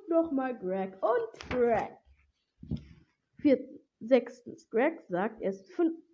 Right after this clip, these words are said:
warte, ist das? Ja, Greg sagt, er ist fünfhundert Jahre alt, aber er wird nicht älter. Und er muss alle paar Jahre umziehen, damit niemand etwas merkt. Er hätte Abraham Lincoln schon in der Mittelschule gekannt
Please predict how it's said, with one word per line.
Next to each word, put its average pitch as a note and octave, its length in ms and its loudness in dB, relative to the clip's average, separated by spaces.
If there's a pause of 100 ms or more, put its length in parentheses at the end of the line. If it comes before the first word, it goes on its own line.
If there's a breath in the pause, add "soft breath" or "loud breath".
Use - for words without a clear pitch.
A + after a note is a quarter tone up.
(140)
warte, F3 320 -6
ist - 100 -16
das? - 340 -20 (1200)
Ja, B3+ 140 -2 (120)
Greg D#4 280 4
sagt, C#4+ 260 0
er F#3+ 100 0
ist - 180 -10 (600)
fünfhundert D#4+ 640 2
Jahre A3 360 2
alt, E3 240 -8
aber G#3+ 160 0
er A3 160 2
wird B3 240 0
nicht A#3 180 -4
älter. B3 480 -2 (480 soft breath)
Und B3+ 140 -6
er C#4+ 80 4
muss C#4 160 0
alle C#4 180 4
paar C4+ 220 0
Jahre B3+ 300 4
umziehen, C#4+ 680 0
damit G#3+ 280 0
niemand B3 280 2
etwas G3+ 300 -6
merkt. - 560 -4 (260)
Er A3+ 120 0
hätte B3 280 0
Abraham B3 440 4
Lincoln A3+ 580 2
schon A3 160 0
in G#3 100 2
der G3 80 0
Mittelschule G#3+ 760 0
gekannt F3+ 520 -6